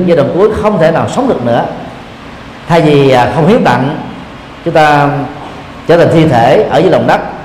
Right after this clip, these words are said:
nếu chôn, trở thành, à, tro xương á, nếu thiêu, hoặc là trở thành đó là mồi cho các con quạ kênh kênh, là thú ăn theo, à, phong tục thiên tán và điểu tán ở Tây Tạng và một số nơi khác.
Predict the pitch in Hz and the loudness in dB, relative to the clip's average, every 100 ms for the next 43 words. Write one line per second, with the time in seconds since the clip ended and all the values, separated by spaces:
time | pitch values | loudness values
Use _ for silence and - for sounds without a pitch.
0 | 127 190 170 156 156 147 - - - 127 | -2 0 2 4 2 -2 -10 -14 -4 -2
1 | 135 135 120 120 113 107 107 - - 165 | 0 0 0 0 0 -2 -4 -10 -2 2
2 | 160 160 185 165 180 180 147 190 170 156 | 2 2 2 2 0 -4 -2 0 2 0
3 | - - - - - - - - - - | -2 -8 -12 -16 -20 -20 -20 -20 -20 -20
4 | - - - - 123 147 147 135 127 160 | -20 -20 -20 -6 0 2 4 2 2 2
5 | 170 131 151 147 120 135 135 135 123 - | 2 0 0 0 0 2 2 2 0 -4
6 | - - - 165 151 147 143 208 165 147 | -12 -16 -6 0 2 2 2 -2 -2 -2
7 | 127 113 117 143 160 - - 143 139 170 | 0 2 2 -2 -6 -8 -4 -4 0 2
8 | 170 170 170 - - - - 127 117 - | 2 -2 -6 -10 -16 -18 -10 -4 -2 0
9 | 208 294 208 156 151 - - - 165 156 | 2 2 2 0 -2 -6 -12 -4 0 2
10 | 151 143 139 - 139 131 117 - - - | 2 2 2 -2 -2 -2 -2 -6 -14 -2
11 | 202 180 - 175 233 175 117 120 139 156 | 2 2 2 0 0 0 0 0 0 2
12 | 185 214 247 - - - 123 156 156 120 | 2 2 -2 -8 -12 -6 -2 2 2 2
13 | 113 131 113 101 202 170 - 175 | 0 -2 -4 -4 -2 -2 0 -2